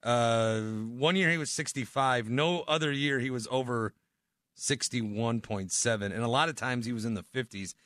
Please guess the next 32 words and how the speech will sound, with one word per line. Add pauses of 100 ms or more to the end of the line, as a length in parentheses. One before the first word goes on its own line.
(160)
His
career
completion
percentage
is
fifty-nine
nine. (540)
He's
got
thirty-two
thousand
yards, (360)
uh,
four
thousand
yards
one
time. (500)
He
threw
at
least
ten
interceptions (720)
in
every
year
that
he
was
a
starter.